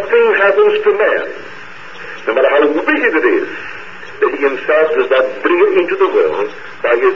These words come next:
own imaginal acts. Imagining creates reality. Believe it. Because imagining is God in action. Imagination is God. Imagining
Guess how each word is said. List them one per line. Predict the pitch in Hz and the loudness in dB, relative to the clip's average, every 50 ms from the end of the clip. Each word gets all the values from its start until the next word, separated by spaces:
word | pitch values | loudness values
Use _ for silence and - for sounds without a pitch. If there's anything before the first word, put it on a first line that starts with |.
| - - | 0 0
own | 147 135 139 143 143 131 | 2 2 2 2 2 2
imaginal | 131 139 131 123 123 117 - - 117 120 123 127 - | 0 0 2 2 2 0 0 0 0 0 0 0 0
acts. | - - - - - - - - - - - - - - - - - - - - | -2 -4 -8 -12 -14 -16 -18 -18 -18 -18 -18 -16 -16 -14 -12 -10 -10 -8 -2 0
Imagining | 98 92 92 92 127 156 175 175 175 165 156 165 180 185 180 | 0 0 0 -2 -2 0 2 2 0 0 0 2 2 0 0
creates | - - 151 160 160 - - - 139 143 147 143 - - - 175 | -2 -2 -2 -2 -2 0 0 2 2 2 2 -2 -4 -6 -6 -4
reality. | - - - - - - - - - - - - - - - - - - - - - - - | -4 -2 0 2 2 2 2 0 -4 -10 -14 -14 -16 -16 -18 -18 -18 -18 -18 -18 -14 -6 -2
Believe | 120 127 143 127 - - | 0 2 2 2 2 0
it. | - - - - - - - - - - - - - - - | -4 -8 -10 -14 -14 -14 -14 -16 -16 -16 -14 -12 -10 -6 -2
Because | - - 143 143 135 135 131 - | -2 0 2 2 2 2 2 2
imagining | - - 127 143 185 220 - - - - 120 135 165 202 - | 2 2 2 2 2 2 2 0 0 0 0 0 0 2 2
is | - 113 - - - - - | 0 0 0 -4 -12 -8 -2
God | - 175 170 156 160 160 160 - - - - | 0 2 2 4 2 2 0 0 -2 -2 0
in | 147 151 156 | 2 2 2
action. | 151 139 - - - - - - - - - - - - - - - - - - - - - | 2 0 -2 -4 -8 -8 -8 -10 -14 -16 -16 -18 -18 -18 -16 -16 -14 -14 -12 -12 -10 -4 -4
Imagination | - - 147 175 202 196 208 220 202 202 190 185 196 190 202 190 185 | -2 -2 0 0 0 2 2 4 4 4 4 4 4 2 2 2 2
is | 160 139 - | 2 2 2
God. | - 156 - 87 - - - - - - - - - - - - - - - - - - - - - 233 | 2 2 4 2 0 0 -4 -10 -12 -14 -16 -16 -18 -18 -18 -18 -18 -16 -16 -14 -14 -14 -10 -2 0 0
Imagining | - 123 135 185 233 240 - - - - 131 143 | 2 2 0 0 2 2 2 2 2 2 2 2